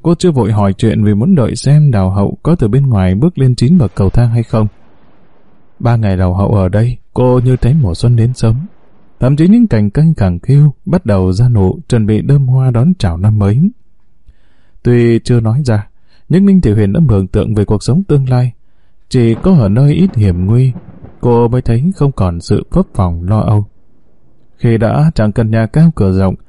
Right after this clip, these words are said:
ngôi nhà sàn năm gian là nơi lý tưởng để cô ngồi dệt vải bên cửa sổ. Con gái vui chơi dưới sân nhà, còn chồng cô đi rừng hoặc làm những công việc đồng áng. Mong là vậy, Đinh Thị Huyền biết rõ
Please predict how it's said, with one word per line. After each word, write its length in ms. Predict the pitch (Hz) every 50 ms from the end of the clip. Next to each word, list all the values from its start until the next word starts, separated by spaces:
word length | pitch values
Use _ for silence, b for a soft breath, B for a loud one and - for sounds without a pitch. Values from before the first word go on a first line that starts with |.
| b b b b b -
ngôi 140 | 165 202 185
nhà 200 | 147 123 113 110
sàn 300 | - - 113 117 120 143
năm 180 | 175 180 175
gian 260 | 160 170 175 170 160
là 260 | 151 120 104 101 101 101
nơi 380 | 107 120 139 156 160 156 151
lý 280 | 147 143 147 151 185 208 -
tưởng 300 | - 104 95 90 92 95
để 120 | 95 101 95 -
cô 100 | - 160
ngồi 260 | 147 127 104 98 92
dệt 160 | 90 92 101 98 -
vải 240 | - 107 98 92 92
bên 200 | 98 120 139 139
cửa 180 | - - 104 90
sổ. 380 | - - - 92 87 85 85 - - - - - - - - - - - -
Con 160 | 127 127 127
gái 220 | 120 117 117 139
vui 240 | 156 139 127 120 117
chơi 280 | - 120 113 110 110 110
dưới 200 | 101 113 120 156
sân 240 | 170 - 139 131 123
nhà, 300 | 113 95 92 90 90 87 - - - - - - -
còn 160 | - 139 135 127
chồng 200 | - 135 131 120
cô 160 | - 170 180
đi 160 | 170 175 170
rừng 320 | 147 110 107 95 95 95
hoặc 240 | 95 98 95 92 -
làm 180 | 101 95 92 92
những 200 | 92 117 175 180
công 180 | - 165 151
việc 200 | 120 104 92 -
đồng 220 | - 107 92 87 90
áng. 300 | 95 98 110 131 160 202 - - - - - - - - - - -
Mong 300 | 113 110 107 104 107 107
là 180 | 98 92 87
vậy, 280 | 90 90 95 92 92 - - - - - - - - -
Đinh 160 | 165 180 170
Thị 100 | 147 113
Huyền 280 | 107 110 110 107 107 107
biết 220 | 123 170 - -
rõ 340 | - 110 107 - 143 180